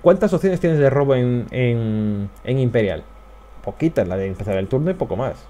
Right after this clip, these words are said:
Mm, y sí, un poco más. <laughs>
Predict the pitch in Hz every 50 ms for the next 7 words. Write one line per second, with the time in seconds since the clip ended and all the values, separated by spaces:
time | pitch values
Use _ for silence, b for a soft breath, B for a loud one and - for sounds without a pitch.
0 | - - - - 95 98 95 95 95 92 92 90 87 87 85 82 85 87 - -
1 | - - - - - - - - - - - - 104 - - 110 104 - - -
2 | - 92 92 107 113 - - 104 - -